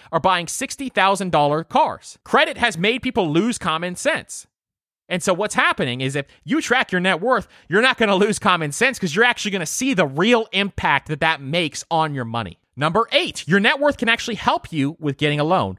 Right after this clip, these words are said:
So a lot of times, especially in real estate, when I'm trying to put together real estate deals, I love to show people the net worth statement because it allows you to get very creative loans.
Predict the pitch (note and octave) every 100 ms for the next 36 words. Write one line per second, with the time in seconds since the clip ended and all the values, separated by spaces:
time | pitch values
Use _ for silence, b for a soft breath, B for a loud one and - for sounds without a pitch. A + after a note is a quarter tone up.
0 | B - F#3 A3+ E4 C#4+ A3+ G3+ E4 F#4
1 | G4+ E3 C#3 C3 C3 D#3+ - G3+ - _
2 | _ _ _ _ _ _ _ _ C3+ D#3+
3 | G3+ - G#3 F#3+ E3 C#3+ - _ _ A3
4 | A3 E3 D#3+ D#3+ C3 C3 D3+ C#3+ D3 G2+
5 | A2+ A2+ D3+ F#3 - - B2 C3+ E3+ G3+
6 | G#3 - F#3 F3 E3 C#3+ B2+ C3 C#3+ A#3
7 | C4 - A2 F#2 A2+ C#3 _ _ - C#3+
8 | - D#4+ A#3+ - F3+ F3+ A3+ D#4 C4+ A#3
9 | D3+ D#3 B2 D#3+ F#3 F3+ - E3 C3+ C3
10 | G#2+ A2 F#2 D#2+ -